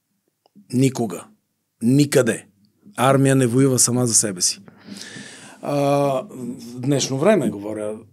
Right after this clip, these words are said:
армиите воюват от името на държавата си и всъщност воюва държавата. Всичко се включва в тая дейност, наречена война. А после искам да, да засегнем въпроса война и мир.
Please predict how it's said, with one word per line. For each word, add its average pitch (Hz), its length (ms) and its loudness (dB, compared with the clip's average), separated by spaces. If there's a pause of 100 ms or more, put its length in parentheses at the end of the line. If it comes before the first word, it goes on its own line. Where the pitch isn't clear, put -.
(140)
армиите 147 720 2 (220)
воюват 143 440 2
от 127 140 -6
името 135 280 -2
на 131 100 -2
държавата 120 580 -4
си - 180 -4
и 147 60 -2
всъщност 120 420 -4
воюва 113 280 -8
държавата. 101 600 -10 (1160)
Всичко 104 540 0
се 107 120 -2
включва 95 500 -8
в 87 100 -14
тая 87 400 -8 (140)
дейност, - 540 -6
наречена 90 460 -6
война. 80 360 -12 (1080)
А 120 140 2
после 180 260 2
искам 170 200 6
да, 147 200 8
да 139 220 4 (1160)
засегнем 156 480 4
въпроса 135 540 2
война 127 460 0
и 135 40 4
мир. 127 360 2